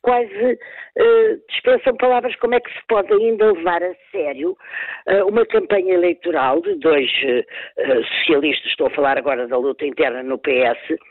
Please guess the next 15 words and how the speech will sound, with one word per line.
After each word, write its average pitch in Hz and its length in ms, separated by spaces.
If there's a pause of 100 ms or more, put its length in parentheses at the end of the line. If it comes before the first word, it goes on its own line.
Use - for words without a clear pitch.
(400)
e 226 140 (100)
confiar 226 800
em 214 140 (120)
quem 190 280 (500)
tão 294 260
mais 277 300 (180)
pro-, 247 260 (220)
tão 214 180
más 247 420 (200)
provas 240 520 (260)
deu, 415 480 (760)
se - 80
compararmos 240 800
os 220 180
índices 220 520